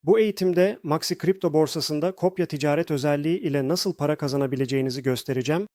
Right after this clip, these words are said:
Maxi'de kopya ticarete başlamadan önce bu videonun altına gidip yeni bir hesap oluşturmak için ilk bağlantıya tıklamanızı öneririm. Çünkü o bağlantı ile tam olarak bu sayfaya ulaşacaksınız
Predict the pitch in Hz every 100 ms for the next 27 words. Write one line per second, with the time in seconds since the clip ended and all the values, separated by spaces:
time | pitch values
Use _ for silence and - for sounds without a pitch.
0 | _ _ 135 156 185 196 190 196 190 196
1 | 185 175 165 165 160 151 147 - 175 139
2 | 131 127 120 151 202 - - 151 185 190
3 | 175 175 185 151 147 170 190 160 156 175
4 | 143 170 175 139 143 180 165 147 139 -
5 | 165 180 - 170 190 - 190 185 165 156
6 | 151 147 165 - 151 147 143 135 160 135
7 | 131 143 202 - 147 165 190 - - -
8 | 180 175 165 165 160 185 156 139 170 165
9 | 143 147 156 175 156 139 139 139 135 120
10 | 127 123 - 139 202 -